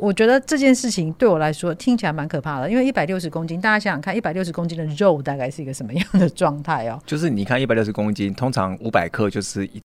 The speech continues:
Speaker 2: 一份餐嘛，
Speaker 1: 是。
Speaker 2: 所以大概换算出来，它大概有三百二十份餐。
Speaker 1: 对。
Speaker 2: 那三百二十份是什么概念哦？你给另外一个人，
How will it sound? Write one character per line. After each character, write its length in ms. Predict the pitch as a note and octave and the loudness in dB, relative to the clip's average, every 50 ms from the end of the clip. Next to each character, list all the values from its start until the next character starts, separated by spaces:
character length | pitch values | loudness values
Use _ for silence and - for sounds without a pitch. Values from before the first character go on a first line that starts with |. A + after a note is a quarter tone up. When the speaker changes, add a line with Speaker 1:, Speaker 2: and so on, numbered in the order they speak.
| _ - | _ -10
Speaker 2:
一 60 | A2+ | -4
份 180 | - B2 G#2 | 0 0 0
餐 240 | G2 - - F2 F2+ | 0 -2 -4 -6 -6
嘛， 220 | F2 E2 D#2 D2+ - | -6 -6 -8 -12 -14
Speaker 1:
是。 360 | - - - - D4+ C#4+ B3+ A3+ | -16 -12 -8 -6 -4 -2 -2 0
Speaker 2:
所 140 | F#3+ D#3+ D#3 | 2 2 2
以 60 | C3+ | 4
大 160 | D#3+ D3+ C#3+ | 4 2 2
概 280 | C#3 D3+ C3+ A#2+ G#2 - - - _ _ _ _ _ - - - _ - - | 4 2 2 2 0 -2 -4 -10 _ _ _ _ _ -20 -20 -20 _ -10 -2
换 160 | - D3 C#3 | 2 2 2
算 180 | B2+ D#3 C3 A#2+ | 2 2 0 0
出 180 | - - B2 | 0 2 2
来， 80 | A2 G2 | 4 4
它 100 | G#2 A#2 | 2 2
大 160 | - - A#2 | 2 2 2
概 120 | A2+ A2+ G2 | 2 2 0
有 80 | F2+ | 0
三 180 | F2 - A#2 A2+ | -2 -2 -2 0
百 100 | F#2+ G2 | 0 0
二 80 | G#2 | 0
十 140 | G2 - - | -2 -4 -6
份 160 | E2+ G#2 F#2+ | -8 -8 -8
餐。 240 | F2 - F2+ E2 F2 A2+ - - - - - - - - | -8 -8 -12 -12 -14 -14 -18 -20 -20 -20 -20 -20 -16 -8
Speaker 1:
对。 100 | - A3+ | -2 0
Speaker 2:
那 340 | C#3 C3+ C3 A#2 - E3 D#3+ - - | 2 2 2 0 -2 -4 -10 -14 -6
三 160 | - - D3 | -4 -2 0
百 60 | C#3+ D3 | 2 2
二 40 | |
十 120 | C#3 - A2 | 0 0 0
份 200 | B2+ A#2+ A#2+ A#2 | 0 0 0 0
是 140 | - - - | -4 -8 -10
什 100 | - E2+ | -8 -6
么 60 | F#2 | -4
概 140 | G2 G2 G2 | -4 -2 -2
念 180 | F#2+ F2+ E2+ | -4 -6 -8
哦？ 40 | - G#2+ - - - | -12 -14 -16 -10 -8
你 100 | A2 G#2+ | -8 -6
给 200 | - - F#2 F2 | -4 -4 -4 -4
另 180 | G2+ A2 A2 A2 | -2 -2 0 0
外 100 | G#2+ G#2 | 0 0
一 60 | G2+ | -2
个 80 | - - | -4 -8
人， 140 | - - | -10 -12